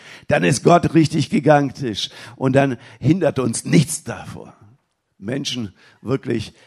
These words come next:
die Hand, äh, zu reichen und zu sagen, „Hey, Gott möchte, dass du geliebt wirst. Gott möchte, dass du gerettet bist. Gott möchte, dass es dir gut geht.“ Aber wenn wir draußen sind,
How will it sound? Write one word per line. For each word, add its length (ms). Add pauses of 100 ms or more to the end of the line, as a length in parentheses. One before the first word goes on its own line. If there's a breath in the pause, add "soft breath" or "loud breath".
(160 soft breath)
die 140
Hand, 200
äh, 340
zu 160
reichen 400
und 80
zu 120
sagen, 280
„Hey, 380
Gott 240
möchte, 320
dass 180
du 100
geliebt 380
wirst. 280
Gott 180
möchte, 240
dass 120
du 100
gerettet 480
bist. 240
Gott 240
möchte, 220
dass 160
es 120
dir 180
gut 300
geht.“ 280 (440 loud breath)
Aber 560 (280 soft breath)
wenn 320
wir 140
draußen 460
sind, 320